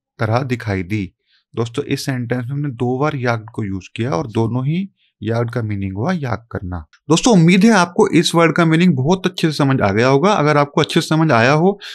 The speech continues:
तो आप वीडियो को लाइक करें, चैनल को सब्सक्राइब करें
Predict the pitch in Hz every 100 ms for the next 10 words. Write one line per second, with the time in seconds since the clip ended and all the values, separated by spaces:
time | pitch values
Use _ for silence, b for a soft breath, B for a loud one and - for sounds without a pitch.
0 | B - 151 147 151 156 151 117 104 110
1 | 143 151 170 135 117 131 147 110 - 107
2 | 113 123 147 165